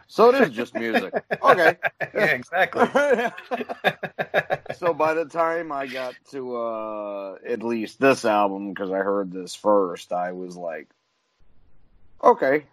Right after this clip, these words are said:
Speaker 1: I get it." You know, I don't, uh, necess-, the, the only thing was, you know, at first, um, I used to get a little irritated, and w-, with Christian bands, too, you know, it's like, "Okay, enough about the devil,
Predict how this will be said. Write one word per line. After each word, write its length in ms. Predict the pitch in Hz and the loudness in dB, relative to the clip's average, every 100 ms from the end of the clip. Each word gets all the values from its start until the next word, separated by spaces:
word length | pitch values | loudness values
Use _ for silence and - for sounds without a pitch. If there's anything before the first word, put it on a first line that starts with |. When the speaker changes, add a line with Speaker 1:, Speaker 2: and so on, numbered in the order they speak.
| - | -2
Speaker 1:
I 120 | 160 | 0
get 200 | 135 123 | 2 2
it." 160 | 135 - | 2 -2
You 160 | 127 117 | -4 -2
know, 280 | 107 110 110 | 0 0 -2
I 160 | 107 | -4
don't, 380 | 107 110 107 98 _ - | -4 -6 -8 -12 _ -12
uh, 420 | 92 90 90 90 | -10 -8 -8 -8
necess-, 460 | - 143 131 107 104 | -6 -6 -6 -4 -2
the, 140 | - _ - - _ | -2 _ -20 -20 _
the 140 | - 208 | 6 6
only 320 | 220 202 160 | 6 0 -4
thing 400 | - 170 165 151 | -2 0 0 0
was, 580 | 143 139 135 123 113 - | 2 4 2 0 -10 -14
you 160 | 123 117 | -10 -8
know, 300 | 113 110 113 | -8 -8 -10
at 160 | 107 | -12
first, 600 | - 120 113 110 107 - | -6 -2 0 0 -4 -8
um, 480 | 104 98 98 95 95 90 | -6 -4 -4 -6 -12 -14
I 60 | 107 | -8
used 300 | 117 113 - | -6 -6 -8
to 80 | 107 | -4
get 300 | 107 104 - 113 | 0 0 -2 -6
a 40 | |
little 300 | 110 107 101 | -2 -2 -2
irritated, 800 | 101 104 104 104 104 98 101 92 | -4 -4 -4 -4 -2 0 -2 -2
and 280 | 95 131 123 | 2 4 2
w-, 340 | 131 131 127 | 0 0 0
with 260 | 135 117 - | 0 0 2
Christian 520 | - 123 - 95 95 | 4 4 2 -8 -6
bands, 540 | 92 95 95 90 85 - | -4 -4 -6 -10 -18 -4
too, 340 | 113 104 90 90 | 0 0 -2 -10
you 100 | 90 | -14
know, 180 | 87 90 | -14 -14
it's 140 | - | -2
like, 200 | 95 98 | -2 4
"Okay, 420 | 120 110 92 85 | 4 4 2 -2
enough 340 | 82 104 135 131 | -2 4 4 4
about 300 | 104 95 85 | 2 2 2
the 80 | 82 | -4
devil, 480 | 98 98 90 73 | 2 2 2 -6